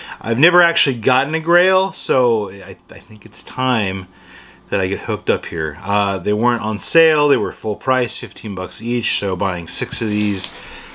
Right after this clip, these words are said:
was kind of a bit costly, so I'm hoping I pull some good stuff out of here. Um, but my luck has not been the best lately.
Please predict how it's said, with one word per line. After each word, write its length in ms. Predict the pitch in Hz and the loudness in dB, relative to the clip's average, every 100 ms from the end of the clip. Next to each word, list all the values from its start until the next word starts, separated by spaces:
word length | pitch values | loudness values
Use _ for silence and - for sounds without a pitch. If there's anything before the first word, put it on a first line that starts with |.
| - | -6
was 200 | - 120 | 0 0
kind 320 | - - 226 240 | 0 2 4 4
of 80 | |
a 20 | 208 | 4
bit 220 | 208 202 | 2 4
costly, 580 | 196 196 165 - 98 78 | 4 4 2 -6 -12 -12
so 240 | - 131 | -8 -6
I'm 80 | 104 | -2
hoping 500 | 127 180 202 180 165 | 0 2 2 0 -2
I 140 | 120 | -8
pull 300 | - - 147 | -6 0 0
some 200 | 135 120 | 0 -8
good 220 | 104 123 | -4 -4
stuff 340 | 117 - 117 - | -2 -2 -2 -2
out 140 | 82 | -10
of 80 | 71 | -10
here. 300 | 73 76 76 - - - - - - - | -8 -8 -8 -14 -20 -18 -18 -18 -20 -2
Um, 500 | 107 104 90 78 80 - 90 | 0 2 0 -6 -12 -16 -2
but 880 | 104 170 196 - - - - - - - _ - - - - - - - - 202 - - - - - | 2 4 2 -2 -2 -2 -4 -12 -18 -20 _ -20 -20 -20 -8 -4 -4 -6 -4 -6 -6 -14 -16 -18 -6
my 160 | 113 123 | 0 4
luck 420 | 135 165 160 - - - - - - _ - - - - - - | 6 4 2 -6 -14 -16 -18 -20 -20 _ -12 -10 -10 -12 -10 -8
has 220 | - 127 120 | 0 2 2
not 220 | 131 - | 0 0
been 120 | 123 | -2
the 60 | 107 | 2
best 320 | 107 95 - | 2 0 -4
lately. 380 | 82 73 69 | -6 -6 -14